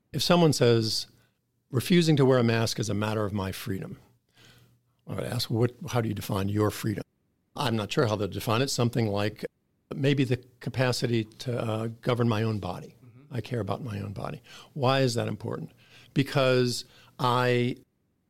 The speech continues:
Speaker 1: have to live a s-, self-governing life. I'm, I'm an autonomous person. I, I need to be treated as that kind of autonom-,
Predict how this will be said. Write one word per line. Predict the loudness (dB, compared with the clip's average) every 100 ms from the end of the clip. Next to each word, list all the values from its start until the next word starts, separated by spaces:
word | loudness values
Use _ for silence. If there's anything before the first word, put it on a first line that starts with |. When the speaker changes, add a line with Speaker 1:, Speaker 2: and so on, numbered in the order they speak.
| _ -8
Speaker 1:
have | -4 -4
to | -2
live | -2 -2
a |
s-, | -4 -8 -12 _ _
self-governing | -4 -2 -2 -2 0 2
life. | 2 2
I'm, | 0 -2 -6
I'm | -10 -8 -8 -12 -14 -6
an |
autonomous | -6 -4 -2 -2 -4
person. | -4 -2 -2
I, | -4 -6 _ _ _ -12
I | -2
need | 2 2
to | 2
be | -2
treated | 0 0 0
as | -2 -2 -2 -4 -8 _ -8
that | -8 -8
kind | -10 -8
of | -8
autonom-, | -10 -8 -8